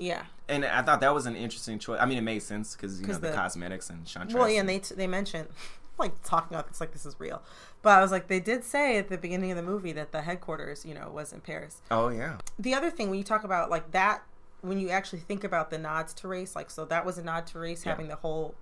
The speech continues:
Speaker 1: board of directors be white men. There's a scene in, a racial profiling scene in the
Speaker 2: Yeah.
Speaker 1: movie where, like, the three guys, Gerard, Tyler, and Marcus, are all shopping together for suits. And there's this white guy who's, like, uh, working in the suit store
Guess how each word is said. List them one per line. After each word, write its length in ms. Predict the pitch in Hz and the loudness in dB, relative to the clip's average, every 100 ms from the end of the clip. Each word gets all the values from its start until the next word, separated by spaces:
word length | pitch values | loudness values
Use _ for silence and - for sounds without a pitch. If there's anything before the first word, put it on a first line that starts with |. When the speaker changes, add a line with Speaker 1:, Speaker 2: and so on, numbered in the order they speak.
| - | -2
Speaker 1:
board 160 | 175 | -2
of 20 | 165 | 0
directors 320 | 160 - - | -4 -4 -8
be 140 | 151 143 - - - | -10 -12 -12 -8 2
white 220 | 190 190 | 2 4
men. 240 | 156 147 - - - | -2 -4 -8 -6 4
There's 220 | 202 190 | 4 4
a 60 | |
scene 560 | 175 240 254 202 165 165 - - | -2 -2 0 0 -2 -6 -10 -2
in, 720 | 180 175 170 170 170 170 170 185 | 0 2 2 2 2 -2 -4 2
a 60 | |
racial 240 | 247 359 330 | 2 2 0
profiling 500 | 480 494 156 151 151 | 2 2 2 0 -4
scene 240 | - - | -8 -8
in 140 | 156 | -8
the 100 | 151 | -2
Speaker 2:
Yeah. 140 | 110 139 | 0 0
Speaker 1:
movie 200 | - - | 0 -6
where, 440 | - 185 175 170 - | 0 4 4 4 2
like, 160 | 170 165 | 0 0
the 80 | 170 | -4
three 200 | 202 220 | -4 0
guys, 340 | 165 156 160 | 2 2 0
Gerard, 560 | - 156 151 151 156 147 | -4 2 4 4 2 -4
Tyler, 560 | - 156 151 151 147 - - | -2 -2 -2 -4 -6 -8 -6
and 540 | 156 151 147 147 151 - | -4 -4 -6 -8 -12 0
Marcus, 440 | 185 233 175 165 | 2 2 0 -6
are 80 | - | -6
all 160 | - 151 | -6 -6
shopping 460 | - 185 190 160 156 | 0 0 0 -6 -8
together 360 | - 160 156 | -8 -8 -8
for 120 | - - | -10 -12
suits. 380 | - 214 - - - - - | -6 -6 -6 -16 -18 -16 -4
And 160 | 170 170 | -2 0
there's 120 | 170 | -2
this 140 | 165 - | -6 4
white 180 | 185 208 | 4 4
guy 160 | 220 156 | 0 0
who's, 240 | 165 156 | -4 -6
like, 280 | 147 139 - | -6 -6 -8
uh, 180 | - - | -8 -8
working 280 | 175 170 165 | -4 -4 -4
in 80 | 156 | -8
the 60 | 156 | -8
suit 220 | - 180 | -8 -6
store 260 | - 156 | -6 -8